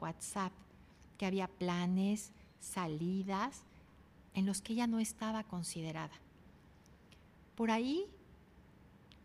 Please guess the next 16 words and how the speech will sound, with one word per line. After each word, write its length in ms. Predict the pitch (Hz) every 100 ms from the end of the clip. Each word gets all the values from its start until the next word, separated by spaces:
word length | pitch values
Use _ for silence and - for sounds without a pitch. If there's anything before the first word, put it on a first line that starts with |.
| -
entendía 580 | 240 247 254 262 285 311
que 160 | 311 269
una 540 | 277 302 302 294 240
de 100 | 202
sus 220 | 190 196
compañeras 720 | - 190 180 185 190 208 202
era 160 | 208 196
la 100 | 196
que 220 | 185 185
tenía 340 | 175 175 180 185
como 260 | 202 185
mucha 360 | 175 190 185 202
influencia 480 | 180 180 175 170 180
en 80 |
el 160 | 160 156
grupo, 320 | 156 156 -